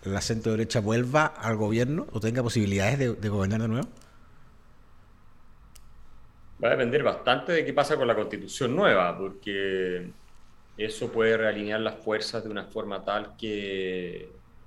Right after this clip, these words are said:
Speaker 2: para la derecha es imposible volver a, a tener poder político en treinta años en Chile. O sea, porque claro, si tú haces un régimen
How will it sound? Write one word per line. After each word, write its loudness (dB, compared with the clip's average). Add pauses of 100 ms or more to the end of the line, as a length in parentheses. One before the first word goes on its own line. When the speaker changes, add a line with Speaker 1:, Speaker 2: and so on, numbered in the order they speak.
(160)
Speaker 2:
para -6
la 0
derecha -8
es -12
imposible -6
volver 0
a, -2
a -12
tener -10
poder -8
político -10
en -12
treinta -2
años -6
en -20
Chile. -16 (200)
O -20
sea, -10 (720)
porque -10
claro, 4
si -6
tú 2
haces 2
un -2
régimen -4